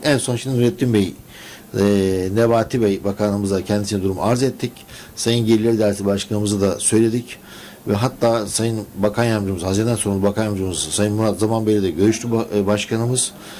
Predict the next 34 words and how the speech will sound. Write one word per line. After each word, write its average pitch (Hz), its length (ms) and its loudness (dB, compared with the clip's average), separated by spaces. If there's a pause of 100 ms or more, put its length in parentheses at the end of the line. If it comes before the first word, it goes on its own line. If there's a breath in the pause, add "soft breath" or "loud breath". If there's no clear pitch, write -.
(340 loud breath)
Biz, - 360 0
e, 107 240 0
bununla 127 240 2
ilgili 117 220 2
olan 123 140 2
sıkıntıyı 127 440 0
anlatıyoruz. 117 640 0
Yani 104 320 2
bir 120 120 0
gün 113 200 0 (480 loud breath)
bir 127 200 4
kilo 117 180 2
altın 107 400 0 (220)
geçen 123 280 2
sene 104 260 0
üç 117 160 -4
yüz - 100 0
otuz 123 260 0
bin 127 140 0
liraydı. 123 380 0 (160)
Şu 135 180 0
anda 104 180 -2 (340)
yedi 110 200 4
yüz 113 100 -2
seksen 123 460 -2
bin 123 100 0
lira. 127 260 -2 (420 loud breath)
Aradaki 120 420 2
üç 123 260 -2
yüz 131 100 4
elli 123 100 2
bin 113 120 -2
liranın 104 280 0
farkını 117 600 0